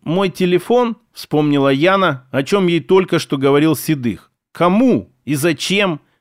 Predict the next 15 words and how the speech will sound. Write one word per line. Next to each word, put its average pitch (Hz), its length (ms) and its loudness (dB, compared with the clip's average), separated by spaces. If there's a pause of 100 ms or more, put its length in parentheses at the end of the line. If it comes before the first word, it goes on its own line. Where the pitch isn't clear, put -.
(100)
Я 185 180 0
не 233 120 2
понимаю». 135 640 0 (320)
«Бухаеву». 117 1160 0 (120)
Лицо 170 340 -2
Седых 196 440 -2
исказилось 180 800 2
злобной 156 600 2
гримасой. 135 680 -2 (220)
«Почему 208 460 2
ему? 220 600 0 (160)
Ну 147 160 0
смотри, 180 640 -2
твой 156 220 0
телефон 180 680 0